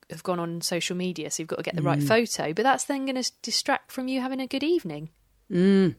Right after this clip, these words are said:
Speaker 1: And, wh-,
Speaker 2: Do
Speaker 1: and
Speaker 2: you
Speaker 1: you
Speaker 2: know
Speaker 1: might
Speaker 2: what?
Speaker 1: ruin your night by what you look, thinking you don't look good in a photo.
Speaker 2: Yeah, yeah. Do you know what? I read something the other day. I can't remember what it was now, but it was, or it might have been a ted Talk, actually. Somebody saying that, um, they feel like we've got to this place. And she was talking about how she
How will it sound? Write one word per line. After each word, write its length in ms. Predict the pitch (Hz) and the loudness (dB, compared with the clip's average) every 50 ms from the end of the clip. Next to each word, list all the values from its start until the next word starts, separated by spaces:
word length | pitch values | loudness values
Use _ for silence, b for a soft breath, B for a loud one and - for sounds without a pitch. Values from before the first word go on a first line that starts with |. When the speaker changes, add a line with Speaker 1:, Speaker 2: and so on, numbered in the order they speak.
| - _ | 0 _
Speaker 1:
And, 140 | 240 254 262 | 6 6 6
wh-, 40 | - | 6
Speaker 2:
Do 60 | - | 4
Speaker 1:
and 60 | 277 | 6
Speaker 2:
you 60 | 180 202 | 8 8
Speaker 1:
you 60 | 202 | 10
Speaker 2:
know 60 | 190 | 10
Speaker 1:
might 100 | 185 - | 10 8
Speaker 2:
what? 80 | - 294 | 8 6
Speaker 1:
ruin 200 | 311 311 311 311 | 4 2 2 2
your 100 | 320 320 | 2 2
night 420 | 349 392 403 359 208 160 - - | 2 2 4 2 2 0 -2 -2
by 100 | - 233 | 0 0
what 180 | 240 247 262 - | 0 2 0 0
you 60 | 277 | 0
look, 140 | 320 330 - _ - - _ | -2 -2 -4 _ -18 -18 _
thinking 260 | - 277 269 269 277 | -6 -4 -4 -2 -4
you 80 | 277 | 0
don't 180 | 269 285 285 277 | 0 0 0 2
look 160 | 370 370 - - | 0 -2 0 -2
good 160 | 190 175 165 | -2 -2 0
in 80 | 180 | -2
a 60 | 202 208 | -4 -2
photo. 540 | - 311 339 320 - - 156 151 151 160 - _ _ _ _ _ _ _ _ | -2 -2 -2 -2 -4 -6 -8 -8 -8 -10 -12 _ _ _ _ _ _ _ _
Speaker 2:
Yeah, 340 | - 170 156 147 143 - - - - | -2 0 2 2 2 2 0 -2 -2
yeah. 240 | 180 160 151 147 | 2 2 2 2
Do 160 | - - - 180 | 0 0 2 6
you 40 | |
know 140 | 175 190 190 | 8 8 8
what? 140 | 185 180 - | 8 8 8
I 100 | 147 160 | 8 6
read 240 | 165 175 196 196 196 - | 6 8 6 4 4 4
something 400 | - 214 185 180 - 214 202 190 | 0 0 -2 0 0 0 2 2
the 120 | 185 185 | 4 2
other 160 | 180 156 185 | 2 2 2
day. 300 | 190 180 180 165 147 135 | 2 4 4 6 6 4
I 40 | 147 | 2
can't 200 | - - 214 214 | 0 -2 -2 0
remember 200 | 220 220 202 175 | 2 2 4 4
what 60 | 156 151 | 4 6
it 40 | |
was 180 | 165 175 180 170 | 6 4 4 4
now, 160 | 151 139 139 | 2 0 2
but 140 | 139 - 151 | 2 2 0
it 80 | 165 - | 2 4
was, 240 | 165 165 160 - - - - _ | 4 2 2 2 -2 -2 -4 _
or 160 | - 175 170 | 4 4 4
it 60 | 175 | 6
might 120 | 180 196 202 | 6 6 6
have 120 | 220 214 | 4 4
been 140 | - 165 151 | 2 0 0
a 40 | 151 | 0
ted 320 | - - - 196 185 - - | -2 -2 -2 -2 -2 -4 -6
Talk, 280 | - 156 143 139 - 147 | -4 -4 -4 -2 -4 -8
actually. 400 | - - - - 160 156 156 - B B B B B | -10 -10 -8 -4 -2 -2 -2 -2 B B B B B
Somebody 580 | - - 196 175 175 165 165 165 175 170 170 170 | 2 4 4 6 6 4 4 4 4 4 4 2
saying 460 | - - 180 170 165 160 160 156 156 | 2 4 4 6 6 6 4 4 2
that, 300 | 156 160 151 156 - - - | 4 4 4 4 4 0 -2
um, 640 | 175 165 160 156 156 156 151 151 151 156 160 165 - _ _ _ - B B B B B B | 0 2 2 4 2 2 0 0 0 -2 -4 -6 -10 _ _ _ -18 B B B B B B
they 120 | - 170 165 | 2 2 4
feel 160 | - - 185 | 6 6 6
like 160 | 175 170 170 | 8 6 6
we've 160 | 165 165 165 | 4 2 2
got 200 | - 196 - - - | 0 0 -2 0 -2
to 120 | - 180 | -2 0
this 200 | 160 165 156 - | 0 2 0 0
place. 460 | - - - - 180 160 151 147 - | -6 -8 0 2 4 4 4 2 0
And 100 | 170 160 | -2 0
she 80 | - 185 | 2 2
was 120 | 175 170 165 | 2 2 2
talking 280 | - 190 170 - 165 | 2 2 2 4 2
about 220 | 160 147 160 151 - | 4 6 6 4 4
how 360 | - 160 165 156 151 151 151 | 6 6 6 8 8 6 4
she 560 | 147 - - 175 151 151 151 151 151 156 156 | 2 2 2 2 2 4 2 2 2 0 -2